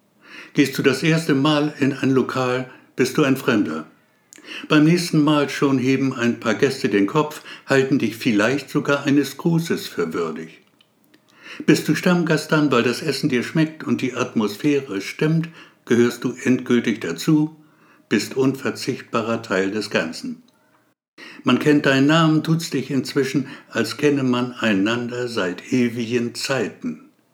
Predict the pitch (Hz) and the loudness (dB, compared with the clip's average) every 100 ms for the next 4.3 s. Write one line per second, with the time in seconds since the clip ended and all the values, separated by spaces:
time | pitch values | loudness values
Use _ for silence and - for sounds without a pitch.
0 | _ _ _ _ - - 120 110 135 151 | _ _ _ _ -20 -10 -4 0 2 0
1 | 165 - _ _ _ - - - 110 117 | -2 -14 _ _ _ -20 -8 -2 0 2
2 | 156 156 - 123 123 - 160 156 - 139 | 4 2 2 -2 -2 0 0 0 -2 -6
3 | - 143 135 - - 113 104 - 131 131 | 0 0 0 -4 -6 -2 -4 -2 -2 -2
4 | 135 131 | -4 -8